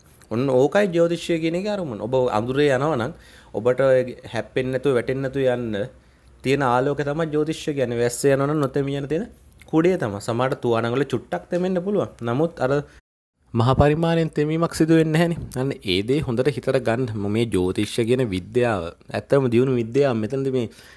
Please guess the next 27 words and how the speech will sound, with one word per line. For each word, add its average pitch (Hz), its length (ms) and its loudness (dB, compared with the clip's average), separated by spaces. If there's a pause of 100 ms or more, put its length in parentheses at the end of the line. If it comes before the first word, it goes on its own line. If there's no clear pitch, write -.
(140)
ජ්‍යොතිෂය 117 560 0 (720)
හරියාකාරව 117 720 0
නොදැන 110 240 0
මංවත් 127 420 0
හරියට 117 220 -4
දන්නේ 104 280 -2
නැහැ. 104 200 -2
මේ 98 80 -4
ජ්‍යොතිෂය 98 420 -4
කියන්නේ 98 220 -4
හරියට 107 260 0
දන්න 110 300 2
කෙනෙක් 113 180 -2 (220)
කියන්නේ 110 280 -4
හරියට 117 440 -2
මේක 127 160 2
හදාරපු 117 480 -2
කෙනෙක් 120 300 -8
නැත. 107 200 -4 (600)
ඒක 104 200 6
නිසා 117 420 4
මෙහි 110 280 -2
තියෙන 117 260 0 (480)
තද 87 260 -6
බල 127 220 4 (600)
ගැඹුර 104 420 0
නොදැන 107 360 2